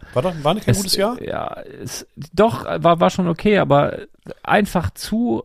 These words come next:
Speaker 2: viel Energie. Also
Speaker 1: Ja.
Speaker 2: einfach so.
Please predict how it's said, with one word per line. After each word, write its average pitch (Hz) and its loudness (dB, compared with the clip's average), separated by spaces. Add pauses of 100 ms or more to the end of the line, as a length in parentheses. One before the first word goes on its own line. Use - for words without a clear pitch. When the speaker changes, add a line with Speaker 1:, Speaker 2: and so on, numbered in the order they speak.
Speaker 2:
viel 165 0 (140)
Energie. 123 0 (180)
Also 117 0
Speaker 1:
Ja. 135 2
Speaker 2:
einfach - -2
so. 120 0